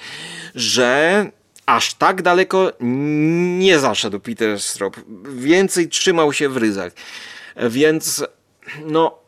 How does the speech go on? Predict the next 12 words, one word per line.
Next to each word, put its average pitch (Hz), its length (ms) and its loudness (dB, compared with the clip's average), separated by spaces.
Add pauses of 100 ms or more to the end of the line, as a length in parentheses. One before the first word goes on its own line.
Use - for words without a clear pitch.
(380)
musiałbym 165 560 2
tutaj 160 240 -4
odpowiedzieć 156 540 -6
na 156 140 -4
pytanie, 156 560 -2 (640)
co 170 160 2
jest 175 180 4
lepsze, 156 320 0
upiorna 165 480 0
opowieść 170 560 -2 (280)
czy 175 200 2
to? 120 260 -2